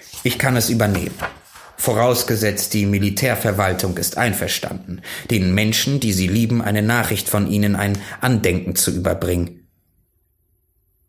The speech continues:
Tom brummte, „Ich habe niemand.“ Ich antwortete nichts. Tom wartete einen Augenblick, dann sah er mich neugierig an.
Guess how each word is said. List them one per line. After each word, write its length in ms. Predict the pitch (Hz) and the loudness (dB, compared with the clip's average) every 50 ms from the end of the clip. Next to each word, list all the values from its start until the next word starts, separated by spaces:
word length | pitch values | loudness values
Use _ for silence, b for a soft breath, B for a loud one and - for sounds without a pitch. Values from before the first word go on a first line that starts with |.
| _ - | _ -4
Tom 220 | - 98 90 87 | 0 0 2 2
brummte, 600 | 87 85 87 87 85 - - 82 78 - - _ _ _ _ _ _ _ _ _ _ _ _ _ _ | 2 2 0 0 0 0 -2 -2 -2 -6 -10 _ _ _ _ _ _ _ _ _ _ _ _ _ _
„Ich 220 | - 104 98 - 98 | -2 -2 0 2 2
habe 220 | 95 98 98 98 | 2 2 2 2
niemand.“ 600 | 92 92 92 90 90 82 82 76 - - - - _ _ _ _ _ _ _ _ _ _ _ _ _ _ _ _ _ _ _ _ _ _ _ _ _ _ _ _ _ _ _ _ _ _ _ _ _ _ | 4 4 4 4 4 2 0 -2 -6 -10 -18 -20 _ _ _ _ _ _ _ _ _ _ _ _ _ _ _ _ _ _ _ _ _ _ _ _ _ _ _ _ _ _ _ _ _ _ _ _ _ _
Ich 140 | - - - - | -8 -4 -2 -2
antwortete 540 | 87 87 95 90 85 - - 90 - 87 | -2 0 0 -2 0 0 -2 -4 -2 -2
nichts. 600 | 85 90 90 87 90 - - - - - _ _ _ _ _ _ _ _ _ _ _ _ _ _ _ _ _ _ _ _ | 0 0 0 0 -2 -6 -10 -12 -12 -12 _ _ _ _ _ _ _ _ _ _ _ _ _ _ _ _ _ _ _ _
Tom 260 | - - 98 95 92 90 | -2 0 2 4 4 4
wartete 460 | 92 92 92 90 - 90 92 95 90 | 4 4 2 2 0 0 0 0 2
einen 240 | 92 95 98 95 95 | 2 2 2 2 2
Augenblick, 580 | 82 92 95 95 95 90 90 95 98 98 - | 2 2 2 2 2 2 2 0 0 0 0
dann 240 | - 92 92 92 90 | 0 0 2 2 2
sah 220 | 90 90 90 90 | 2 2 2 2
er 160 | 85 90 90 90 | 2 0 0 0
mich 180 | 90 85 - | -2 -2 0
neugierig 560 | 90 90 87 82 85 85 87 90 85 - - | 0 0 0 0 -2 -2 -4 -4 -4 -6 -4
an. 340 | 85 90 80 - 90 - b | -6 -6 -6 -6 -8 -10 b